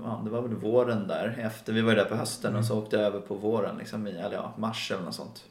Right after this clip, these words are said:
Speaker 1: Så, ehm, ja, körde vi, liksom, eh, Mexiko längs den här klassiska, liksom, ner mot, eh,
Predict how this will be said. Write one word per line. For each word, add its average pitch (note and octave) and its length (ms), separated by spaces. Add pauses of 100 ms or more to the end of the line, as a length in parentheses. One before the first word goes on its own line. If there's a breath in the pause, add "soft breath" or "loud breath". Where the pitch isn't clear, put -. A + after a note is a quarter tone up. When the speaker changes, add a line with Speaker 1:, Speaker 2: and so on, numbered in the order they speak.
(140)
Speaker 1:
Så, G#2 340
ehm, B1 920
ja, A#2 280
körde A2+ 280
vi, G#2 140
liksom, G2+ 460
eh, F#2+ 400
Mexiko G2+ 1000 (120)
längs G#2 260
den G2+ 120
här F#2+ 60
klassiska, G2+ 600
liksom, G2 340
ner G2 200
mot, G2+ 420
eh, G2 140